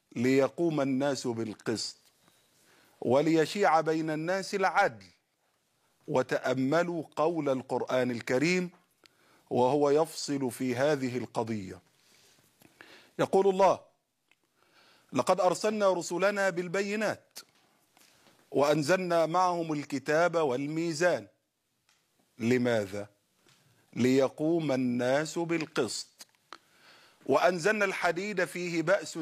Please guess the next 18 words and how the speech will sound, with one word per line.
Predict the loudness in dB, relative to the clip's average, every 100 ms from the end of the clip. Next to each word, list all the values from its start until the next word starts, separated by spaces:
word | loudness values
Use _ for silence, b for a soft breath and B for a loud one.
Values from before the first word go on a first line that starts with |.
| -8
شديد | -6 -4 -2 -2 -4 -2
ومنافع | 0 0 0 -2 -2 -2 -2 -4 -2
للناس." | -4 -6 -8 -10 -16 -18 _ _ _ -20 b b b b b b b -2
وأريد | 2 2 2 0 0 -2 -4 -8 _ _ _ -6
من | -2 0
حضراتكم | 0 0 0 0 0 -4 -8 -8 -8 -14 _ _ _ b b b b b -2
أن | -2 -2 -4
تتأملوا | -4 -2 -2 0 0 0 0 0 -4 -2
هذا | 2 2 0
العطف، | -2 0 0 -2 -18 -18 _ b b b b b b b b b b -4
"لقد | 2 4
أرسلنا | 4 2 0 2 2 2
رسلنا | 0 -4 -2 0 0 -2
بالبينات | -4 -2 -2 0 -2 -2 -4 _ _ _ -20 _ _ _ _ _ -20 _ b b b -2
وأنزلنا | 2 2 2 2 2 2
معهم | 2 2 0 -4
الكتاب | -6 -6 -6 0 2 2 2
والميزان | -2 -4 -4 -2 0 2 2